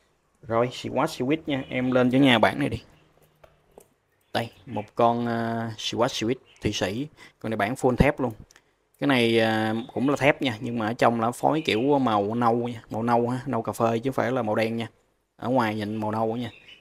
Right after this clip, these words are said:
Này bản full thép nè, độ mới cao lắm. Đây, ừ.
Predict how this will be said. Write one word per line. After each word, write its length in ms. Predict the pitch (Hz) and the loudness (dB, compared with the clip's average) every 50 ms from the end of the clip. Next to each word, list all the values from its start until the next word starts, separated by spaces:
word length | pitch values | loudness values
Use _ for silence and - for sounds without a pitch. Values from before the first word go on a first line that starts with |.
| _ _ | _ _
Này 60 | - 104 | -6 -4
bản 180 | 98 95 117 | -4 -4 -2
full 160 | - 127 113 | -2 -2 0
thép 260 | - 127 127 143 - - | 0 0 0 0 -2 -6
nè, 60 | 226 - _ _ - | -12 -12 _ _ -14
độ 200 | - 107 104 101 | -10 -8 -6 -6
mới 240 | 104 107 117 131 139 | -4 -4 -4 -4 -4
cao 220 | - 123 107 107 | -2 -2 -2 -2
lắm. 100 | 113 131 - _ _ - - - - _ _ _ _ _ _ _ - | -4 -8 -10 _ _ -20 -18 -18 -20 _ _ _ _ _ _ _ -2
Đây, 100 | 110 107 - - - _ _ 277 285 | -2 -2 -4 -8 -20 _ _ -20 -16
ừ. 60 | - | -14